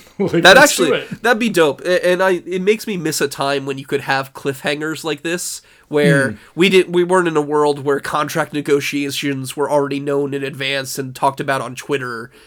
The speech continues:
Speaker 2: and whatnot. You know, you could actually have these big cliffhangers and, and have some sort of meat to them, 'cause, like,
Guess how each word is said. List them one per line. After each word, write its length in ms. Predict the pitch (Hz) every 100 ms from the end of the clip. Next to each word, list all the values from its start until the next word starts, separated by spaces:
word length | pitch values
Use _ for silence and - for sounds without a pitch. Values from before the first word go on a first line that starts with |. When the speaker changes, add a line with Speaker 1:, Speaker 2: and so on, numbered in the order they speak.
| _
Speaker 2:
and 140 | 127 135
whatnot. 520 | 127 139 127 117 - _ _ -
You 120 | 143
know, 200 | 135 135
you 160 | 147
could 100 | 151
actually 240 | 160 - 139
have 320 | - 131 135
these 180 | 127 131
big 220 | - 131
cliffhangers 640 | - 139 143 135 131 135 131
and, 240 | 135 127 -
and 140 | 143
have 280 | 139 160 147
some 140 | 160
sort 200 | 139 147
of 100 | 139
meat 320 | 139 147 190 -
to 100 | 151
them, 180 | 135 131
'cause, 180 | 143 139
like, 200 | 147